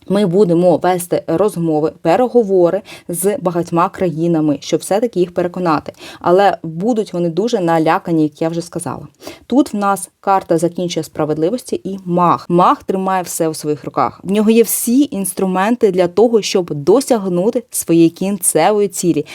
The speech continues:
І він буде йти до неї, долаючи усі перешкоди. Тому я думаю, що у перспективі,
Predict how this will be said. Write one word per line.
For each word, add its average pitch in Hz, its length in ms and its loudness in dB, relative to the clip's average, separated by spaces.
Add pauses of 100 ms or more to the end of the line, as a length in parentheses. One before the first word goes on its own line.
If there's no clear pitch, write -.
(180)
І 196 140 -2
він 202 300 2
буде 175 240 4
йти 208 340 2
до 175 140 4
неї, 175 540 0 (240)
долаючи 190 680 4
усі 170 220 -2
перешкоди. 175 580 -2 (360)
Тому 247 260 6
я 226 420 2
думаю, 226 380 0
що - 320 -2
у 277 100 2
перспективі, 208 880 0